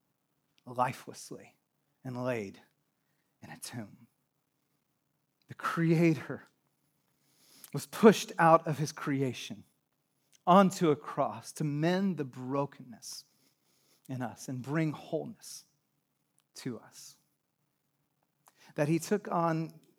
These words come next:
the greatest problem, the ultimate problem, death, for you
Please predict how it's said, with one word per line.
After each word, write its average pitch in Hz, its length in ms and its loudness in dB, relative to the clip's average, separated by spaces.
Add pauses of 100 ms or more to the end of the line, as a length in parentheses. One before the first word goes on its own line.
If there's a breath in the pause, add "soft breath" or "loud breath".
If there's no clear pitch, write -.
the 170 120 2
greatest 170 420 2
problem, 85 400 -8 (1120)
the 175 160 8
ultimate 180 460 8
problem, - 460 -14 (1200)
death, 87 240 -8 (3000)
for 135 140 -10
you 156 240 -8